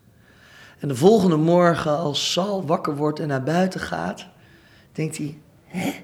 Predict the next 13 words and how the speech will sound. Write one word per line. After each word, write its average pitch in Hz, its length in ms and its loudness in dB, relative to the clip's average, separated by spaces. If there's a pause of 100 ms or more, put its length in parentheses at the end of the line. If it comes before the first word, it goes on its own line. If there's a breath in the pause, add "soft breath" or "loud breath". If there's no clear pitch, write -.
(1120 soft breath)
Er 214 120 -8
is 185 200 0
iets 156 180 -6
van 156 200 -2
mijn 123 240 -2
mantel 226 420 -2
afgesneden." 131 840 -6 (1120 soft breath)
En 135 100 -8
Davidje 160 480 6
staat 160 340 2
dan 147 140 0
op 135 220 -2
afstand - 680 -2